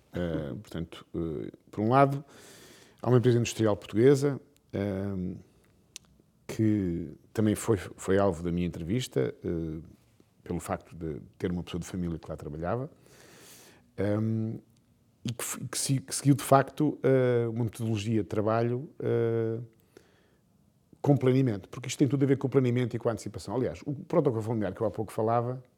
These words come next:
que é essencial, é a primeira peça tendente depois ao corporate governance, porque sem protocolo familiar não é possível fazer corporate governance. Na-, nas empresas familiares, na minha perspectiva. Isto é, o, o protocolo familiar é um, um documento completamente dinâmico, não é estático. À medida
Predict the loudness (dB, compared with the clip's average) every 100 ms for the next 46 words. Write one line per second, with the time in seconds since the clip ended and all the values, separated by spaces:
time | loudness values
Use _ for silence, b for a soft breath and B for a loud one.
0 | _ -4 -2 -2 -2 -2 -2 -6 -8 _
1 | 4 4 4 2 4 2 2 2 0 -8
2 | -12 -14 b b b b b b b 4
3 | 6 6 6 4 4 4 4 2 0 -4
4 | -6 -8 -8 -12 -10 -6 2 2 2 2
5 | 0 0 0 0 0 0 -2 -4 -4 -4
6 | -8 -8 -8 -8 -10 -12 -14 -16 -18 -20
7 | -6 -2 0 -2 -2 -2 -2 -4 -4 -2
8 | -4 -4 -10 -16 -16 -18 -18 -6 0 2
9 | 0 b b b b 4 4 2 6 8
10 | 8 4 2 0 2 0 0 -2 -4 -8
11 | -6 -2 -4 -2 0 2 2 -2 -2 -4
12 | -6 -6 -12 -18 _ _ _ -4 -4 0
13 | -2 -2 -6 -20 _ b b b b b
14 | b b b 0 2 6 6 6 4 0